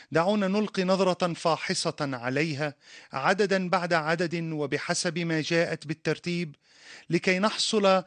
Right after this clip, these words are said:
على كل المعلومات المطلوبة. يقول في العدد الحادي عشر: "واتبع البر." وهذه هي حالة القلب، بل حالة القلب والفكر معا، الحالة التي تعمل بكل انسجام وتناغم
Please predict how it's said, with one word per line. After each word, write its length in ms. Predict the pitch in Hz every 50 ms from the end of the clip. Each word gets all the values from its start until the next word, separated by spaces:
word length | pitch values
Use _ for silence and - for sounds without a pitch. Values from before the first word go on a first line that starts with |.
| - - - - -
على 300 | 151 160 170 170 165 160
كل 320 | - - 277 269 214 170
المعلومات 840 | 156 147 143 143 143 120 123 123 131 127 131 135 139 143 135 -
المطلوبة. 640 | 143 131 127 131 127 - - 123 120 113 104 113 - _ _ _ _ _ _ _ _ _ _ _ _ - - _ -
يقول 360 | - 127 - - 175 180 170
في 120 | 147 - 170
العدد 380 | 156 147 160 175 170 160 139
الحادي 380 | 147 135 - - 175 165 151 151
عشر: 460 | 139 135 175 165 - 180 170 160 - - _ _ _ _ _ _ _ _ _ _ _ -
"واتبع 580 | - 123 139 160 156 - - - 131 147 131 117
البر." 460 | 127 131 123 113 107 123 120 110 107 _ _ _ _ _ _ _ _ _ _ _ _ _ _ - - - _ -
وهذه 400 | 185 185 220 247 233 226 202 226
هي 120 | 226 220
حالة 340 | 202 - 233 226 208 208 202 -
القلب، 420 | 220 196 - - 247 240 196 156 - _ _ _ _ _ - - - -
بل 200 | 139 165 180 165
حالة 380 | - - - 247 233 214 196 180 -
القلب 460 | 196 175 170 - - 233 233 196 170
والفكر 520 | 175 175 175 165 - - 233 - 190 185 185
معا، 300 | 208 233 214 170 127 110 - _ _ _ _ _ _ _ _ _ _ _ _ - - - -
الحالة 480 | - 170 160 - - 233 247 240 220 208 -
التي 320 | 214 196 196 202 - 214 196
تعمل 440 | - 240 240 226 214 208 196 185
بكل 340 | 175 156 185 - 240 240 208
انسجام 680 | 208 190 - - 190 170 - 208 214 208 196 190 185
وتناغم 840 | 185 180 185 - - 185 185 208 208 196 156 165 165 175 170 165